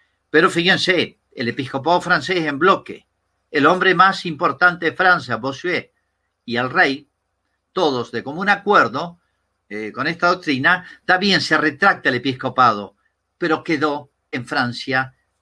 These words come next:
queda, ¿eh? Ofi-, en un papel se retractan, pero quedó en el humus de Francia. Tercer fenómeno, el jansenismo.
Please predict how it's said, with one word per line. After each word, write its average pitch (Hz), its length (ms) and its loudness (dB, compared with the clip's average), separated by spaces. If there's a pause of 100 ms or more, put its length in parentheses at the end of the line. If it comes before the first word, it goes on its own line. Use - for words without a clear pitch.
(300)
queda, 143 460 2 (200)
¿eh? 151 360 -10 (440)
Ofi-, - 360 -10 (120)
en 135 120 -4
un 143 120 -8
papel 156 340 2
se 160 140 0
retractan, 127 720 0
pero 127 240 -4
quedó 147 520 0
en 120 240 -4
el 110 200 -4
humus 110 540 -6 (240)
de 131 140 -2
Francia. - 500 -6 (1300)
Tercer 190 380 4
fenómeno, 202 480 4
el 196 80 2
jansenismo. 139 880 -4